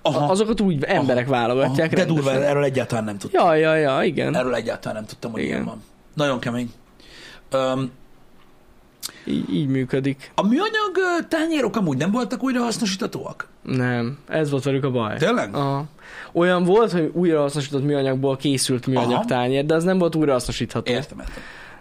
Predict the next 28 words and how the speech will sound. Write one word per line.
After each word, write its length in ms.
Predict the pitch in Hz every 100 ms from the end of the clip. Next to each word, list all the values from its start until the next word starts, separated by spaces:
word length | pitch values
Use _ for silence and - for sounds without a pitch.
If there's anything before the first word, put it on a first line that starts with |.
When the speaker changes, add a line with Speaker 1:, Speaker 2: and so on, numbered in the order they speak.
| -
Speaker 2:
De 100 | 156
ja. 200 | 156 139
De 120 | 151 - - -
Speaker 1:
Értem. 160 | - 190
Speaker 2:
lehet, 140 | 240 180
hogy 100 | 175
mondjuk 320 | 165 156 160
vo-, 120 | 143
már 160 | - 240
nem 100 | 160
tudom, 200 | 123 120
hogy 100 | 113
volt-e 300 | 117 117 131
olyan. 360 | 123 123 151 170 - - - -
De 160 | - 165
a 40 |
legtöbb 300 | 175 190 196
műanyag 240 | 190 185 185
tányér 260 | 190 170
nem 140 | 156 143
volt 240 | 131 131
az 100 | 139
sajnos. 540 | - 139 139 151 - - -
Speaker 1:
Mhm. 120 | 147
Mhm. 1300 | 139 160 156 - - - - - - _ _ _ - 127 135 - - - _ - - - - -
Durva 240 | 190 147 135
cucc. 200 | 147 147 - -
Speaker 2:
Ja. 360 | 165 156 160